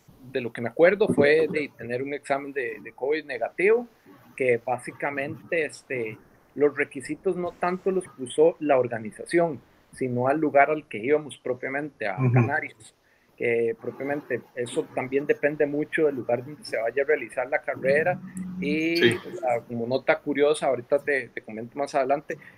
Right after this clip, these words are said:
Speaker 1: es, este, por dónde viajes. Porque, eh, como vos sabes y como muchos saben, yo vivo aquí en, en,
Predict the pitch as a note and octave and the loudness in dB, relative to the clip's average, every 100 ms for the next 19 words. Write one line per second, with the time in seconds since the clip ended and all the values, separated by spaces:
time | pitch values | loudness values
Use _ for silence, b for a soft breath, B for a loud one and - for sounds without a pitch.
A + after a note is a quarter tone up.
0 | b - B2+ C#3 - D3+ - - B2+ A2+ | b -4 0 2 0 -6 -2 0 0 0
1 | - C#3 B2 C3+ C#3 C3+ C#3 C#3+ A#2 - | 0 0 2 -2 2 2 4 0 -4 -20
2 | - _ _ _ - - _ - - - | -20 _ _ _ -20 -20 _ -18 -16 -8
3 | A#2 A#2 A2+ A2 A2 A#2 B2 A#2 G#2+ G#2+ | -8 -8 -8 -6 -6 -8 -10 -10 -8 -8
4 | A2+ C3 C#3 - A#2 A#2 A#2+ C3 C#3 C#3+ | -2 0 0 -4 -10 -8 -10 -2 0 0
5 | B2+ A#2+ B2+ B2+ C3 C3 B2 A#2+ A2 | 0 0 0 -2 -4 -6 -8 -12 -12